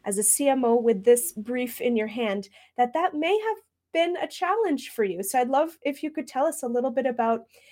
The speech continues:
sort of the day-to-day operations of going from, you know, getting the idea down on paper to realizing it,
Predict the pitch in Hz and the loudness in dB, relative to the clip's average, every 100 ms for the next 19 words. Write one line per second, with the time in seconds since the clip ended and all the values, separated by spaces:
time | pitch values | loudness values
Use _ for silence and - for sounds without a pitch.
0 | - - 277 247 240 196 254 269 254 247 | -20 -8 -2 0 0 4 4 4 2 4
1 | 247 233 233 220 262 - 220 202 208 - | 4 4 0 0 0 -2 -4 -4 -6 -2
2 | 208 208 214 220 202 196 _ _ 202 185 | -2 -2 -4 -6 -6 -8 _ _ -4 -2
3 | 175 240 262 302 262 254 240 214 240 226 | 2 4 6 4 4 4 4 4 4 2
4 | 226 220 240 233 226 208 294 403 392 220 | 2 0 0 -2 -6 -6 0 4 4 4
5 | 220 _ _ - 262 220 233 226 208 220 | -2 _ _ -6 -2 4 6 6 4 2
6 | - 202 185 180 | 0 -2 -2 -4